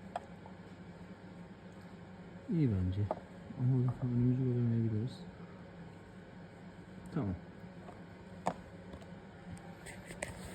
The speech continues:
Kısa farımız tamam. Lan. Bunu biraz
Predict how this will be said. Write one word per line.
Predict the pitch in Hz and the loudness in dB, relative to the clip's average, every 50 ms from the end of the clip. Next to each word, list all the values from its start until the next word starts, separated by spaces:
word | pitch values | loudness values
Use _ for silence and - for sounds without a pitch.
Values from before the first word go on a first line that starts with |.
| - - - - - - - - | -10 -10 -10 -10 -10 -6 0 2
Kısa | 160 - - 135 | 2 6 6 6
farımız | 117 - 120 117 131 156 - - - | 6 8 10 10 10 10 8 8 10
tamam. | 117 104 95 82 - - - - - - - - - - - - - - - - - - - - - - - - - - - - - - - - | 10 10 10 10 6 2 -6 -8 -8 -8 -8 -8 -8 -6 -6 -4 -4 -4 -4 -6 -6 -8 -8 -8 -8 -8 -8 -8 -8 -10 -10 -12 -12 -2 6 10
Lan. | 147 143 143 139 - - - - - - - - - - - - - - - - - - - - - - - - - - - - - - - - - - - - - - - - - - - - - - - - - - - | 12 12 12 12 10 4 -2 -2 -4 -2 -2 -4 -4 -4 -6 -10 -10 -10 -12 -12 -12 -12 -12 -12 -12 -12 -14 -14 -14 -14 -14 -14 -14 -14 -14 -14 -14 -14 -14 -14 -14 -14 -14 -14 -14 -14 -16 -16 -16 -16 -14 -14 -2 4 6
Bunu | 131 123 | 8 10
biraz | 117 113 117 113 107 | 10 10 10 8 8